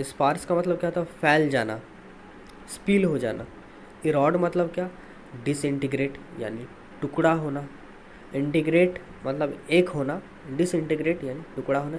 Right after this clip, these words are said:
erode अलग होना, ठीक है। former का मतलब क्या होता है?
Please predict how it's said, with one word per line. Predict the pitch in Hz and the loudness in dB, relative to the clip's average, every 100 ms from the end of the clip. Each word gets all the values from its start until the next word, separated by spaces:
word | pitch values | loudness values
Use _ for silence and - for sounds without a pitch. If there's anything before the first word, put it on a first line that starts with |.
| - | 0
erode | 151 160 147 117 113 - - - - - - - - - - - - - - - - 160 | 4 8 6 6 -2 -8 -20 -20 -20 -20 -20 -20 -20 -20 -20 -20 -20 -20 -20 -20 -6 2
अलग | 175 151 | 4 4
होना, | 127 110 | -2 -8
ठीक | 110 156 | -8 -6
है। | 208 - - - - - - - - - - - - - | -6 -10 -20 -20 -20 -20 -20 -20 -20 -20 -20 -18 -6 6
former | 175 175 202 226 | 8 8 6 4
का | 226 | 2
मतलब | 226 220 | 2 0
क्या | 208 | 2
होता | 208 214 | 0 0
है? | 220 | -4